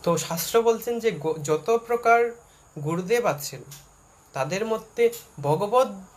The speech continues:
মন্ত্র উপদেশকারী গুরুই হচ্ছেন সর্বশ্রেষ্ঠ। যিনি ভগবত মন্ত্র দান করেন, একজন শিষ্যকে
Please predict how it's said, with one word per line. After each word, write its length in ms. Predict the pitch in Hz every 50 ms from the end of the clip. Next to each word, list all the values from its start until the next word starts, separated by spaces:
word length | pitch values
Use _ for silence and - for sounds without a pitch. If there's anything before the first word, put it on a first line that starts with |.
| - - - -
মন্ত্র 640 | 151 151 160 165 160 151 147 - 170 151 131 120 - - - _ _ _ _ _ _ _ _ _ - - -
উপদেশকারী 960 | - 165 151 143 180 185 190 185 247 262 240 - - - 147 131 127 120 123 - - _ _ - 139
গুরুই 280 | 139 156 160 202 220 208
হচ্ছেন 380 | 214 233 226 - - 240 226
সর্বশ্রেষ্ঠ। 800 | 190 - 170 151 147 147 160 170 170 - 156 143 143 - - - 123 - - _ - - - - - - - - - - - - - - - 151
যিনি 300 | 139 147 156 185 208 214
ভগবত 680 | 180 147 147 156 160 175 196 190 226 240 254 233 202 - - _ _ _ _ - _ _ _ -
মন্ত্র 440 | 160 156 165 170 170 165 - 208 -
দান 220 | 165 151 139 135 131 -
করেন, 240 | - 127 120 117 113 120 - - _ -
একজন 260 | 143 143 160 180 175
শিষ্যকে 720 | 170 - 170 170 - - - 220 220 - 170 143 143 156